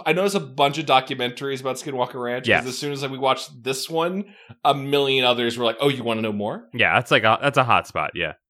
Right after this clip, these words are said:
Speaker 1: It is, I wanna be careful about what I say about the history of this land, 'cause it used to be Native American.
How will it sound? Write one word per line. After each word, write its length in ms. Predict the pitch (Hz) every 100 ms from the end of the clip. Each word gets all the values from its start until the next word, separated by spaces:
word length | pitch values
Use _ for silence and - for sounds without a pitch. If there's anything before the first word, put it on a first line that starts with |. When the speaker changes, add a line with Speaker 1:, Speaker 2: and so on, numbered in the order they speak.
| -
Speaker 1:
It 160 | 151 165
is, 400 | 165 156 135 - -
I 120 | 143
wanna 180 | 175 151
be 460 | 151 135 120 117 _ _ 139 _ _ -
careful 460 | 156 151 165 196
about 280 | 175 151 143
what 160 | 131 139
I 100 | 143
say 200 | 135 143
about 240 | 127 127 120
the 60 |
history 500 | 107 156 180 - 165
of 120 | 139 127
this 200 | 120 131
land, 300 | 120 117 117
'cause 160 | 123
it 80 | 120
used 180 | 120 -
to 40 |
be 100 | 135 117
Native 240 | 107 127
American. 600 | 151 104 87 95 110 151